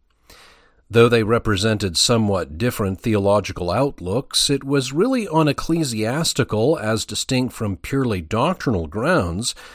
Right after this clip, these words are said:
that the three great bodies of Presbyterian Scotland were separated.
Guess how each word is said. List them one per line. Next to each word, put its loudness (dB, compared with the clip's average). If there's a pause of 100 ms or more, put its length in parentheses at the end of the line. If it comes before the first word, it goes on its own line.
(120)
that -2
the 0
three -2
great 0
bodies 0
of -6
Presbyterian -2
Scotland -2
were -2
separated. -6